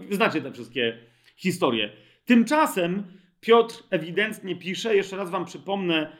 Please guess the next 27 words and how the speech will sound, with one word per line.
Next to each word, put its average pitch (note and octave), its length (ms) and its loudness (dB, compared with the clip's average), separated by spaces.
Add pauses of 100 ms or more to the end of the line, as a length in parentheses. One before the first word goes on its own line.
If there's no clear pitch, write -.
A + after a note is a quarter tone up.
(160)
najważniejszy F3 680 -2
tutaj E3 300 -8
dowód F#3 340 4
na E3+ 160 0
to, A3+ 460 -2
to F#3 100 -6
jest F3+ 280 -6
drugi F3+ 320 -4
list E3+ 240 -10
Piotra, F3+ 300 -2
trzeci F#3 340 -8
rozdział, D#3+ 380 -4
piętnasty E3 520 -8
i F3 60 -6
szesnasty D#3 720 -4 (140)
werset, C#3+ 600 -2
jeszcze, D3+ 320 -6
zwłaszcza G#3+ 300 -2
szesnasty D#3+ 520 -10
werset, A#2 460 -6
tak? D3 320 -6 (300)
W - 40 -20
którym F3+ 580 2
Piotr G#3 280 -2
wyraźnie F3+ 920 2 (200)
odwołuje E3+ 800 2
się C#3+ 460 -2